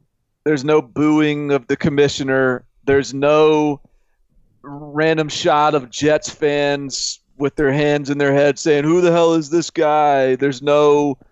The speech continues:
like, that's part of what makes the draft fun is just the, I mean, Nashville last year was insane. Just total, like, bananas. And Vegas, I'm sure, would have been off the charts as well. I mean, that's pretty,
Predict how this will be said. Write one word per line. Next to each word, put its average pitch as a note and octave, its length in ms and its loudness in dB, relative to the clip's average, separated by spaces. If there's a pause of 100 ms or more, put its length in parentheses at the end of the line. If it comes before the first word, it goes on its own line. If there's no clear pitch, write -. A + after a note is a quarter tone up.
(340)
like, D#3 180 -2
that's F#3+ 220 0
part E3 220 2
of C#3 60 2
what B2+ 120 -2
makes B2 200 -4
the - 60 -16
draft A#2 340 -4
fun B2 460 -2
is A#2+ 260 -8
just B2+ 280 -4
the, A#2+ 140 0
I A#2 40 -2
mean, B2 300 -4 (320)
Nashville C#3 380 -4
last A2+ 200 -4
year B2 100 -6
was G#2+ 160 -6
insane. G#2 720 -6 (380)
Just - 240 -8 (160)
total, C3+ 580 -4 (140)
like, G#2+ 220 -4 (300)
bananas. A#2 760 -2 (340)
And A#2+ 460 -4 (360)
Vegas, C#3 440 0
I'm C3+ 140 -4
sure, B2+ 280 -2
would A#2+ 120 -2
have A2+ 100 -2
been A2 240 -4 (640)
off C3 220 0
the A#2 60 -8
charts A#2 360 -2
as G2 100 -12
well. G#2+ 500 -2
I - 300 -20
mean, A2+ 60 -4
that's E3 240 -4
pretty, C3+ 440 -4